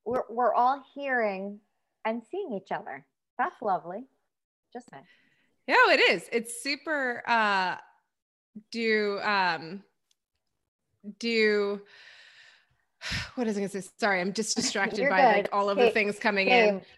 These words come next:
Speaker 1: Kate, you're good.
Speaker 2: Um,
Speaker 1: I got you.
Speaker 2: um, <laughs> sorry, I'm putting in our thing and then I'm gonna be ready. Um, Lou, there we go.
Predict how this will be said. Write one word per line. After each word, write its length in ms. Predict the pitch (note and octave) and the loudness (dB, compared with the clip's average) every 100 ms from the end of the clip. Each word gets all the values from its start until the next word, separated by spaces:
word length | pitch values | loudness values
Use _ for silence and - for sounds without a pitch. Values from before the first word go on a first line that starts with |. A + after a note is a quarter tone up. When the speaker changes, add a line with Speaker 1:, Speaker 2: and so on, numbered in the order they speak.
| _ - | _ 2
Speaker 1:
Kate, 220 | A#3+ G3+ | 4 6
you're 140 | A3 | 4
good. 80 | A3 | 6
Speaker 2:
Um, 400 | G#3+ G3+ G3+ G#3 | 6 6 2 -2
Speaker 1:
I 80 | G3+ | 0
got 300 | G#3+ F#3 - | 2 2 0
you. 160 | E3 E3 _ - _ _ | -8 -10 _ -20 _ _
Speaker 2:
um, 560 | A#3+ A3+ G#3+ F#3+ F#3 G3+ - - _ _ _ _ _ _ _ _ _ _ _ _ _ _ _ _ _ _ _ _ _ _ _ _ - - _ _ - | 0 4 4 0 -4 -8 -12 -18 _ _ _ _ _ _ _ _ _ _ _ _ _ _ _ _ _ _ _ _ _ _ _ _ -10 -10 _ _ -4
<laughs> 920 | A#3+ E4 F#4 D4+ G4 G#4 D#4 D#4 E4+ - - - _ - - - - - C4+ - _ _ - | 2 4 4 4 4 4 4 2 0 -2 -12 -20 _ -18 -16 -14 -14 -14 -16 -20 _ _ -6
sorry, 260 | B3 B3 | 4 6
I'm 80 | A#3 | 6
putting 300 | A#3+ C#4 C4+ | 4 4 6
in 80 | C4 | 6
our 160 | A#3+ A#3 | 6 4
thing 260 | A#3+ A3+ | 4 2
and 80 | G#3+ | 4
then 100 | G#3+ | 4
I'm 100 | G#3+ | 4
gonna 140 | G#3+ G#3 | 2 2
be 100 | G3+ | 2
ready. 340 | G3 F#3 F3+ - | 2 0 -2 0
Um, 400 | A3 G#3 F#3+ - - _ _ _ _ _ _ _ _ _ _ _ - | 2 2 0 -8 -16 _ _ _ _ _ _ _ _ _ _ _ -14
Lou, 460 | A#3+ B3 C4+ C#4 | -6 -4 -2 -2
there 200 | B3+ A#3 | -2 -2
we 100 | F#3+ | -4
go. 100 | E3+ | -4